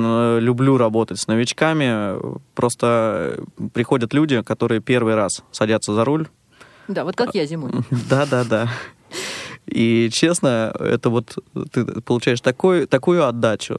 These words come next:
Speaker 1: такое количество эмоций от человека. Причем разные люди. Люди, которые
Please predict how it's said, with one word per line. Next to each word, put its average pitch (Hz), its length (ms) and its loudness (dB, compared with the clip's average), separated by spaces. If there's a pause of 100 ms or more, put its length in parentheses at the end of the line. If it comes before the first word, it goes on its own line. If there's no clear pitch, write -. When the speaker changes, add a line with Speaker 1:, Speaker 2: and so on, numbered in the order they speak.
(140)
Speaker 1:
такое - 260 0
количество 120 640 0
эмоций 113 480 0
от 101 100 -2
человека. 107 520 0 (880)
Причем 131 320 2
разные 117 340 4
люди. 107 460 -2
Люди, 131 300 0
которые 117 680 0